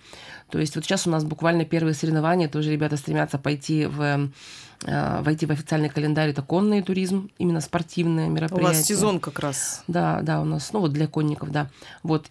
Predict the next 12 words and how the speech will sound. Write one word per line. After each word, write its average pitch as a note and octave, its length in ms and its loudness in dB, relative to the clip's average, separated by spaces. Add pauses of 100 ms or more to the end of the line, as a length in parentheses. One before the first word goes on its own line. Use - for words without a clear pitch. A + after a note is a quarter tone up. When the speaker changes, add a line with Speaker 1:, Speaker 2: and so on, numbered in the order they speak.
Speaker 1:
и, B3 340 2
э, E3+ 280 2
если F#3 200 0
касается F3 520 0
дистанции, A3 600 2
то G#3 100 -4
тоже E3 360 2
это C#3 240 -2
пешеходный, F#3+ 580 0
лыжный F3 500 2
в - 60 -6
основном. D3+ 580 -2